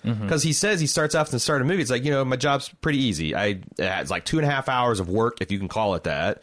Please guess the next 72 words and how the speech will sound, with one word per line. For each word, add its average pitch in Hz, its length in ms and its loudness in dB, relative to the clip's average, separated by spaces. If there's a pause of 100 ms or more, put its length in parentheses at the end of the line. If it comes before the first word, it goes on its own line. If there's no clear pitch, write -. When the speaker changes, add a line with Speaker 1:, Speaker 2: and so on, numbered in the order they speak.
Speaker 1:
Uh-huh. 104 300 -2
Speaker 2:
I'm 110 160 0
not 165 160 2
a 139 40 0
meteorologist. 104 1000 0 (240)
I 110 80 0
have 147 160 2
a 147 40 2
meteorologist 120 640 2
tell 135 180 0
me 123 80 2
what's 113 180 0
gonna 92 180 0
happen, 95 540 0
and 98 160 0
I 113 100 0
just 110 180 -2
point 110 200 0
at 98 80 -4
the 92 60 -4
green 113 260 0
screen 98 220 -2
and 87 100 -2
do 131 220 2
it." 95 280 0 (380)
So, 156 140 2
like, 139 460 2
the 95 80 -2
difference 120 300 -2
between 135 140 2
me 131 200 2
and 127 100 0
Dave 127 400 2
is, 92 180 -2
is, 85 160 0
like, 98 140 2
when 101 160 2
I 110 160 0
fucked 113 300 -2
up 104 100 -2
the 87 80 -6
laundry 113 300 0
the 87 80 2
other 90 140 2
night, 92 220 -2
I'm 95 160 -2
like, 92 300 -2
"Oh, 107 220 0
shit, 117 420 -2
you 104 140 -2
gotta, 92 240 0
like, 82 180 0
redouble 95 400 0
and 87 80 -2
start 92 160 -2
paying 95 220 -2
more 90 160 0
attention. 117 340 -4
Like, 78 140 -4
this - 160 -2
is 90 100 -2
a 87 60 0
warning 92 320 0
sign. 76 320 -2
This 107 160 0
is 104 100 -2
a 87 80 -2
personal 95 400 -2
red 92 240 -2
flag. 101 320 -2
This 98 180 -2
isn't 98 440 0